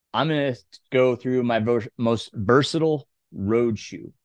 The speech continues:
So when I do road running, okay. Now, keep in mind, I'm primarily a trail runner, but I do do some road running, and I, sometimes I do some faster road running. So this shoe is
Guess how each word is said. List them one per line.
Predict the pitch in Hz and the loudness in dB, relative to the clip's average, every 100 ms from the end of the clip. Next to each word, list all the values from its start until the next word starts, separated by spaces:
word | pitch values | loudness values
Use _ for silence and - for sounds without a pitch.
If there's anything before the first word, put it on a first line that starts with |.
| _ | _
So | - 104 101 - | -4 -2 -2 -4
when | 107 104 | -2 0
I | 113 120 | 2 2
do | 113 120 113 110 - - _ - | 2 2 2 -2 -10 -20 _ 0
road | 113 131 135 | 6 8 8
running, | 127 127 135 131 _ _ _ | 6 4 0 -6 _ _ _
okay. | 113 123 117 | -2 -2 -2
Now, | 107 104 101 | -4 -4 -4
keep | - 120 | -2 -2
in | 113 | 0
mind, | 110 110 113 113 | 0 2 0 0
I'm | 104 110 | 0 0
primarily | - 113 107 113 117 117 | 0 0 0 0 2 0
a | 110 | 0
trail | - 123 110 | 2 2 2
runner, | 92 92 101 _ - - _ - | 0 -6 -10 _ -20 -20 _ 0
but | 104 | 4
I | 101 | 4
do | 104 123 | 4 2
do | 110 117 113 | 4 2 0
some | - 110 | -2 -2
road | 107 107 | 0 0
running, | 98 95 98 98 _ - | -2 -4 -6 -12 _ -14
and | 107 104 98 | -8 -4 -4
I, | - - | -4 -8
sometimes | - 123 113 113 107 | -4 -2 2 2 2
I | |
do | 107 113 | 2 2
some | 131 | -2
faster | 113 151 131 - 101 | 2 2 2 0 -4
road | 92 80 90 | -4 -4 -6
running. | 76 - - - - - - _ | -8 -10 -20 -20 -20 -20 -20 _
So | - 113 110 104 - | -6 0 0 0 -2
this | 107 110 147 | 0 4 4
shoe | - - 156 127 123 - - | 4 0 2 2 -4 -8 -2
is | 120 120 110 - | 2 2 2 -2